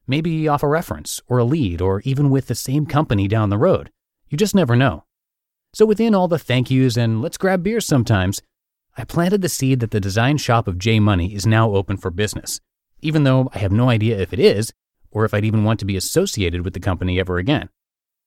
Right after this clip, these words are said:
And guess what happened? The same guy that fired me four hours earlier called me up and said he needed my help. Ha! Didn't see that one coming. Who knows if anything will come of it? We're still in talks to see if this new relationship makes sense,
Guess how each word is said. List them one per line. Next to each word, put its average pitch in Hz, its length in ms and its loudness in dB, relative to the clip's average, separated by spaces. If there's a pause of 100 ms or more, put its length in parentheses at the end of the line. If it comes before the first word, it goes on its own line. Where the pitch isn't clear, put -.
(120)
And 135 160 2
guess 135 200 0
what 131 140 2
happened? 92 340 -2 (640)
The 143 80 -6
same 196 400 0
guy 151 180 2
that 135 140 -6
fired 131 320 0
me 90 100 -2
four 147 320 -2
hours 120 280 2
earlier 98 400 0
called 139 300 0
me 117 120 4
up 120 120 2
and 98 100 -4
said 113 200 0
he 113 80 4
needed 104 200 2
my 90 140 0
help. 110 260 0 (340)
Ha! 208 280 -2 (300)
Didn't 151 180 -2
see 123 100 -4
that 127 180 -2
one 90 100 -8
coming. 76 300 -12 (800)
Who 254 120 2
knows 208 240 4
if 117 60 -2
anything 110 300 0
will 85 100 -6
come 143 200 -2
of 80 120 -8
it? 73 120 -12 (140)
We're 120 100 -6
still 123 280 -4
in 98 100 0
talks 95 380 -2
to 98 100 -8
see 107 220 -4
if 92 80 -4
this - 180 -6
new 107 140 0
relationship 92 560 -4
makes - 240 -10
sense, - 340 -2